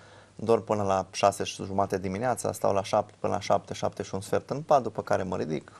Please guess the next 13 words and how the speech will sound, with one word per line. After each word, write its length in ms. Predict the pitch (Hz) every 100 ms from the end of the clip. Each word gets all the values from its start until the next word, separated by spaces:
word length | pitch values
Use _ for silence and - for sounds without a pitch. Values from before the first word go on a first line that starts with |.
| -
toaleta 360 | 104 101 95
de 120 | 95 104
dimineață 480 | 113 117 104 -
și 180 | 101 - 95 98
am 120 | 104
plecat 400 | 95 98 - 98
la 120 | 98 104
masă. 380 | 156 170 202 - - - - - - -
La 160 | - 113
ora 160 | 113
opt 200 | 110 104
se 140 | - 107
mănâncă. 500 | 101 104 123 180